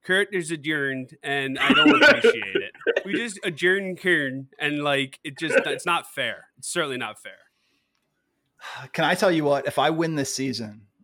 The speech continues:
Speaker 2: I'm getting myself the biggest award possible.
Speaker 1: Is it a
Speaker 2: It's
Speaker 1: bronze
Speaker 2: gonna be
Speaker 1: potato?
Speaker 2: ridiculous.
Speaker 1: <laughs> A gold
Speaker 2: I'm not
Speaker 1: plated
Speaker 2: gonna say it's
Speaker 1: potato?
Speaker 2: not gonna be.
Speaker 1: <laughs>
Speaker 2: Not gonna say it's not gonna be. The problem is, I, whatever,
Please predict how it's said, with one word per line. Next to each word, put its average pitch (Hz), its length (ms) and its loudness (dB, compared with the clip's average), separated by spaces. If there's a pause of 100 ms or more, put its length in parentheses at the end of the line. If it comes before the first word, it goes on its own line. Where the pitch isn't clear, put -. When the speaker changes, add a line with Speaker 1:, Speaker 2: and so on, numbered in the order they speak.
(300)
Speaker 2:
I'm 139 240 -2
getting 139 260 -2
myself 120 540 -2
the 127 120 -10
biggest 113 800 -8 (100)
award 127 500 -8
possible. - 680 -14 (560)
Speaker 1:
Is 143 240 -10
it 131 120 -8
a 127 60 -4
Speaker 2:
It's 117 80 -14
Speaker 1:
bronze 139 280 0
Speaker 2:
gonna 143 140 -2
be 127 120 -4
Speaker 1:
potato? 131 340 -2 (100)
Speaker 2:
ridiculous. 147 180 -12 (520)
Speaker 1:
<laughs> 185 1000 -8
A 151 60 -6
gold 151 300 -2
Speaker 2:
I'm 127 60 -6
not 131 80 0
Speaker 1:
plated 143 160 0
Speaker 2:
gonna 147 100 -8
say 160 160 -2
it's 135 80 -2
Speaker 1:
potato? 143 140 0
Speaker 2:
not 202 160 -2
gonna 147 180 -6
be. 175 220 -10 (840)
Speaker 1:
<laughs> - 80 -20
Speaker 2:
Not 151 240 0
gonna 170 140 -2
say 175 180 2
it's 175 100 -2
not 190 200 2
gonna 208 140 0
be. 175 80 2
The 165 80 -4
problem 226 320 2
is, 190 100 2
I, 175 160 4
whatever, 170 680 0